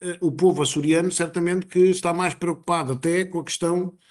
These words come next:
eh, de salvaguarda perante uma situação destas, de catástrofe. Eh, e, portanto, é bom que se façam exercícios nacionais,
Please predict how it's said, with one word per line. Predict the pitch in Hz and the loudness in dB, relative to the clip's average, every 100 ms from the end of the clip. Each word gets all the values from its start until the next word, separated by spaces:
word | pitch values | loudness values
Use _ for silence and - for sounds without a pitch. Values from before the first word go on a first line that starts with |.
| _ _ - | _ _ -8
eh, | 147 139 131 | -4 -2 -2
de | 131 | -2
salvaguarda | 160 156 147 156 160 160 | -2 0 0 2 2 0
perante | 131 160 170 165 | 0 0 0 0
uma | 147 | -4
situação | - 143 135 160 156 147 | -4 -4 -2 -2 -2 -2
destas, | 120 117 135 123 131 127 | -4 -2 -2 -2 -4 -4
de | |
catástrofe. | - 131 131 107 - - _ _ _ _ _ _ _ _ | -4 -4 -4 -6 -12 -20 _ _ _ _ _ _ _ _
Eh, | - 135 131 131 131 | -6 0 0 0 -4
e, | 131 | -6
portanto, | - 175 175 175 | -2 0 0 2
é | 175 | 2
bom | 190 220 214 | 4 2 2
que | |
se | - | -2
façam | - 180 - 180 | 0 0 2 0
exercícios | 156 160 - 170 - 135 | 0 -2 -2 -4 -6 -8
nacionais, | 151 147 135 120 117 151 | -8 -6 -4 -4 -6 -10